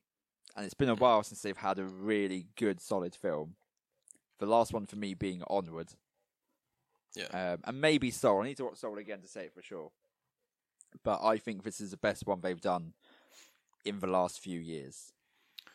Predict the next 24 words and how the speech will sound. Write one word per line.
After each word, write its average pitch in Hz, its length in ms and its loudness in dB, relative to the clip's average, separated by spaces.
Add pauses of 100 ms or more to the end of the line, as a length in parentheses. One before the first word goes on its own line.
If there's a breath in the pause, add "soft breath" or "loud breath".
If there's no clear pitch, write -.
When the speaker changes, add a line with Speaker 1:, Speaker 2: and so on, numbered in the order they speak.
(120)
Speaker 2:
Well, 156 180 8
'cause 156 200 4
we 165 120 6
talk 196 260 8
about, 127 580 10
like, 117 400 2 (400)
the 117 140 0 (180)
kind 113 160 2
of 113 80 -6
Pixar 104 560 4
or 104 60 0
Disney 107 340 -2
magic, 107 480 2
don't 98 220 -2
we? - 80 -6
Like, 101 160 -2
we - 80 -6
say 120 140 2
about 110 160 2
how 98 200 2
a - 80 -2
film 104 300 2
has, 101 240 -2
like, 104 180 -2